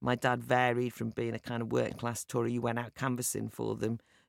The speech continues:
to kind of being cynical about everyone. And my mum voted Labour solidly. You know, it was that kind of, but we talked about politics. So when I went to university, I was a Catholic, but looking round.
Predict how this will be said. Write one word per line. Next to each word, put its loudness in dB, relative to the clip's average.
to 2
kind -2
of -4
being 0
cynical 0
about 0
everyone. -2
And 0
my 2
mum 2
voted -2
Labour -2
solidly. -4
You 0
know, 4
it -2
was -4
that 0
kind -2
of, -2
but 6
we 6
talked 4
about 0
politics. -4
So 4
when 10
I 8
went 6
to -2
university, 4
I 8
was 2
a -2
Catholic, 2
but 0
looking 2
round. -2